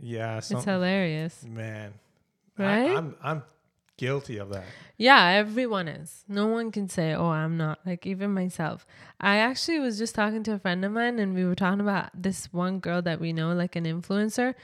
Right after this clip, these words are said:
Speaker 1: Yeah.
Speaker 2: who used to always make fun of girls with, like, f-, like, putting on filters or makeup or lashes or being cute with their boyfriends. She would make
Speaker 1: She
Speaker 2: fun
Speaker 1: make
Speaker 2: of
Speaker 1: fun
Speaker 2: them.
Speaker 1: of them on Instagram?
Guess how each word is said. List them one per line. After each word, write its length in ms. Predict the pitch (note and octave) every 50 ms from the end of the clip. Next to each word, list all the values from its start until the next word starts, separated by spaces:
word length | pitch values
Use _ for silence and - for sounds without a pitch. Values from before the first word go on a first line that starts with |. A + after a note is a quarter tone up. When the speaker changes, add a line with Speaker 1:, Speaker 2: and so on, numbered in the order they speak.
| - - -
Speaker 1:
Yeah. 200 | B2+ A#2+ A#2 A2
Speaker 2:
who 120 | A2 A#3 A3+
used 380 | A3 G#3 G#3 A3 A#3 - -
to 100 | - C#4+
always 520 | - - G#3 G#3 G3+ G3+ G#3 A#3 B3 A3+ G#3
make 180 | A3+ A3+ A3
fun 340 | - - - - F#3 G3 G3
of 300 | G3+ G#3 G#3 G3+ F#3+ F#3 -
girls 480 | G#3 G#3+ G3+ G3+ G#3 G#3 G#3 G3+ G3
with, 200 | G3 G#3 G3+ -
like, 340 | G3+ F#3+ F3+ F3+ F3+ - - - _ _ _ _ - - - - _ _ _
f-, 100 | - _ _ _ _ _ - -
like, 400 | F#3+ G#3+ G#3+ G#3 G#3+ G#3 - -
putting 300 | - A#3 G#3+ A3 A3 G#3+
on 220 | G3+ G3+ G3+ G3+
filters 560 | G3 - G#3+ G3+ G3+ G3+ - A3 G#3 G3+ G3+ G3+
or 100 | G#3 G3+
makeup 760 | G3+ G3 F#3+ F#3+ G3 G3 G3+ G3+ - G3+ F#3+ F#3+ F#3+ G3 -
or 140 | G3+ G3 F#3+
lashes 840 | F#3+ F#3 F3+ F3 F3 F#3+ G#3 - - - A3 G3+ G3+ G3+ G3+ G3+ G3
or 260 | F#3 F3+ E3+ E3+ E3+ - - - - - _ _ _
being 280 | - G#3+ G#3+ G#3+ G#3+ G3+
cute 280 | - - A3 G#3 - -
with 200 | F3 G#3+ G#3 -
their 100 | G#3 G3+
boyfriends. 600 | F#3+ F#3 F#3+ F#3 F#3+ G3 - G3 F#3+ G3 G3 -
She 80 | - G#3+
would 100 | G3+ F#3+
make 160 | A3 A#3 A3+
Speaker 1:
She 100 | - -
Speaker 2:
fun 80 | G3+ -
Speaker 1:
make 80 | D#3+ A3+
Speaker 2:
of 60 | A3
Speaker 1:
fun 100 | D#3 D3+
Speaker 2:
them. 120 | D#3 F#3+
Speaker 1:
of 60 | F3+ F3
them 140 | E3+ E3+
on 200 | C3 B2+ B2+ C3+
Instagram? 560 | B2+ A#2+ B2+ C3 - - D3+ E3 F3+ F#3+ G3+